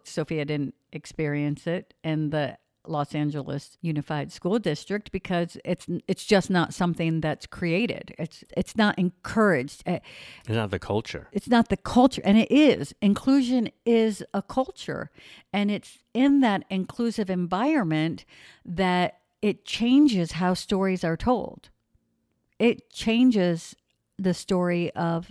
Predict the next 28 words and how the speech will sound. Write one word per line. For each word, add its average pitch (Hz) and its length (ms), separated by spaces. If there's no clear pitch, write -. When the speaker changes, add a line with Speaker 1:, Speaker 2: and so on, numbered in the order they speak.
Speaker 1:
Liam's 175 340
birthday 202 320
party. - 380
That's - 220
a 190 60
different 180 420
story 190 540
than 175 360
he's 185 240
ever 202 260
experienced - 800
in 170 180
all 170 220
of 160 80
his 160 180
years 139 420
before. 156 460
Now 175 340
it's 175 160
a 175 60
new 170 180
story. - 680
And 175 300
that 175 200
is 170 180
the 165 120
power 196 520
of 156 420